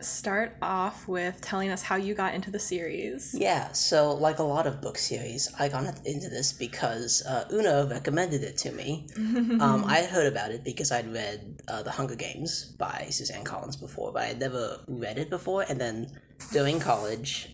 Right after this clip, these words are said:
Speaker 2: uh, Una suggested, "Hey, you should read this series, it's very good."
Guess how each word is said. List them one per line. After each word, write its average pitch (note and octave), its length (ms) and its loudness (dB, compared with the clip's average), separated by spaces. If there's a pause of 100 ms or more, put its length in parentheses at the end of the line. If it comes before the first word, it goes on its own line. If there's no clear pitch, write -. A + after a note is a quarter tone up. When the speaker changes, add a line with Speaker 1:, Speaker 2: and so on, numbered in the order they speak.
Speaker 2:
uh, G2 400 -4
Una A#2 260 -4
suggested, A2+ 600 0
"Hey, E3 120 0
you C3+ 140 0
should B2 160 -4
read A#2+ 160 -2
this D#3+ 140 2
series, A2+ 340 0
it's - 140 -6
very B2+ 200 0
good." C#3 360 -4